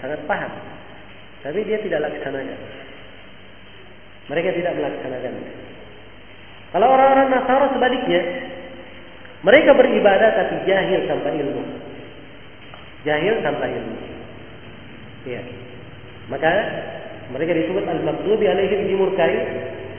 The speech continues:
karena mereka berilmu tidak beramal. Dan orang-orang Nasara disebutkan ad-dallin, orang-orang yang sesat, ya, karena mereka beramal tanpa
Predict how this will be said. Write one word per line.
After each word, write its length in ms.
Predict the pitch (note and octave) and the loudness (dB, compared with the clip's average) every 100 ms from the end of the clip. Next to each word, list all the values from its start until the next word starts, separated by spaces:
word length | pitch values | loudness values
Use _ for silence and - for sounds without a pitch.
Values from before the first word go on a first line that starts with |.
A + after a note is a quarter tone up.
| - - | -14 -12
karena 180 | C3 D3 | -6 -4
mereka 240 | D3 E3 - | 0 0 0
berilmu 400 | E3 F#3+ G#3+ A3 | -2 0 0 0
tidak 240 | F#3 D#3 | 0 -2
beramal. 380 | - B2+ A2 - - - - - - - - - - - - - | -2 -6 -6 -10 -12 -14 -14 -16 -16 -16 -18 -18 -18 -18 -18 -14
Dan 100 | C3 | -4
orang-orang 360 | D3+ F3+ F#3+ F#3+ F#3 | 0 4 4 4 2
Nasara 240 | F#3+ G3 F#3 | 2 0 0
disebutkan 440 | D#3 F#3+ A3+ G3+ G3 | -2 -2 2 2 2
ad-dallin, 680 | E3+ - E3+ E3 E3+ G#3 C4 - - - - - - - - - - - - - - | -2 0 2 2 2 0 0 -4 -8 -10 -12 -14 -16 -16 -16 -16 -16 -18 -18 -18 -10
orang-orang 340 | C3+ E3 F3+ E3 | -4 0 2 2
yang 140 | D3+ C#3+ - - - | 2 0 -2 -6 -8
sesat, 280 | - E3+ G#3+ - - - - - - - - - - | -4 -2 -2 -2 -10 -12 -12 -14 -14 -16 -16 -14 -6
ya, 100 | B2 - | -6 -4
karena 280 | D3 D3+ F3+ A#3+ - - - - - | -2 0 0 -2 -6 -10 -12 -12 -4
mereka 320 | C#3+ D3 D3+ F#3+ - - - - - - - - - - - - - - C#3+ | 0 2 2 0 -2 -6 -10 -12 -14 -16 -16 -16 -16 -16 -16 -16 -16 -12 -8
beramal 360 | D#3+ E3 G3+ G3+ | -2 2 2 4
tanpa 320 | D#3 D3 | 0 0